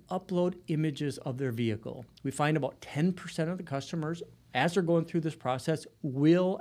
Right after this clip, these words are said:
add photos of the vehicle. Now,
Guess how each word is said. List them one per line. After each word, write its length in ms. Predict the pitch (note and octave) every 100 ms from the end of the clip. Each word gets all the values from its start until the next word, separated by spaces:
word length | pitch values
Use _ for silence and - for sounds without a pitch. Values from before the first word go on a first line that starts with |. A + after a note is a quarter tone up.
| -
add 300 | B2+ B2+ C#3
photos 480 | - B2+ C3+ C3 B2
of 140 | B2+
the 40 |
vehicle. 500 | C#3+ B3 G3 - - - - - - -
Now, 280 | C#3 C3 C3+